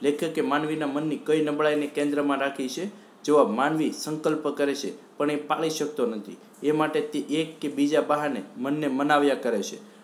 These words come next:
માનવ સ્વભાવની આ એક નબળાઈ છે. એ નબળાઈને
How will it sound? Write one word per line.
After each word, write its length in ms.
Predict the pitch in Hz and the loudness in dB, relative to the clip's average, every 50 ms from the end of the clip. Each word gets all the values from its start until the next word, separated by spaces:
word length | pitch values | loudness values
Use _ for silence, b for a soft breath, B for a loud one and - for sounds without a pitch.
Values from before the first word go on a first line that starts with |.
| B B - | B B 0
માનવ 280 | 117 131 147 160 165 156 | 2 4 4 4 2 0
સ્વભાવની 520 | 160 - 147 139 151 151 156 156 151 - - - | 0 0 0 2 4 4 2 2 0 -4 -4 0
આ 140 | 147 156 | 2 4
એક 160 | 147 143 147 139 | 4 4 2 0
નબળાઈ 360 | 135 139 139 143 135 113 104 | -2 0 2 4 4 4 2
છે. 300 | 104 - 92 - - - - - - 123 | 0 -4 -10 -14 -16 -20 -20 -12 -8 -6
એ 100 | 127 123 | -4 -4
નબળાઈને 580 | 143 147 147 147 143 160 160 156 151 143 117 | -2 -2 -2 0 2 4 4 4 2 0 -2